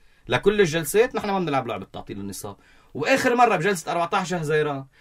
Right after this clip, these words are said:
لو يمتثل ويعقد دورة تانية، ما كنا منعطل النصاب. بس إذا حزب الله مفكرنا جمعية مروان سور، إنه هو هلأ كل شي فيه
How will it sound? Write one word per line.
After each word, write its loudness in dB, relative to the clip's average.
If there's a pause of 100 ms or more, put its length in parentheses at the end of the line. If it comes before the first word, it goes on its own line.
(180)
لو 6
يمتثل 0
ويعقد 0
دورة 2
تانية، 4 (160)
ما 0
كنا -4
منعطل -4
النصاب. -10 (260)
بس -4
إذا 0
حزب 0
الله 4
مفكرنا 4
جمعية 2
مروان 2
سور، 4 (440)
إنه 2
هو 6
هلأ 2
كل 0
شي 0
فيه -2